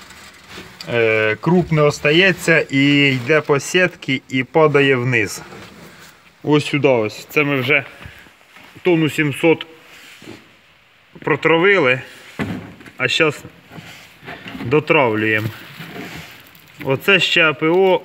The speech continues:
умудрилося одібрати отакі ось рештки.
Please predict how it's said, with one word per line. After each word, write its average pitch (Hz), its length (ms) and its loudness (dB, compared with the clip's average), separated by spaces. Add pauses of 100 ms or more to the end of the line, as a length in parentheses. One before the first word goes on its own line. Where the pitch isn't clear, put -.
умудрилося 151 1000 0
одібрати 139 640 -2 (840)
отакі 139 380 -2
ось 143 260 2
рештки. 120 580 0